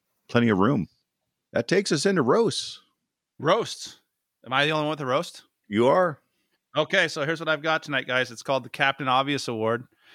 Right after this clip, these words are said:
Speaker 2: and this goes out to the geniuses over at, uh, the University of Illinois. Uh, so the University of Illinois over recently, uh, conducted a study. Uh, they were asked to do a study basically, uh, checking on,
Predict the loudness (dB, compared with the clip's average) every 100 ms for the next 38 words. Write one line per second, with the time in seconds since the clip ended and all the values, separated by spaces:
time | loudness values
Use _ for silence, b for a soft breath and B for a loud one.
0 | b b -6 -4 -2 0 2 0 0 -8
1 | -2 -2 0 -4 -4 0 0 0 -2 0
2 | 2 2 0 -4 -2 -2 -2 -2 0 0
3 | 0 0 2 2 0 -8 _ _ -12 -6
4 | -6 -6 -4 -2 -2 -2 -2 -2 0 2
5 | 2 -2 B B B 0 2 2 0 -2
6 | -2 0 2 0 0 -2 0 0 -2 -8
7 | -4 0 0 0 -6 b b b -2 0
8 | 2 2 2 2 0 -6 -8 -10 -6 0
9 | 0 0 0 0 0 0 -2 -4 -2 0
10 | 0 0 0 0 -4 -2 0 0 -4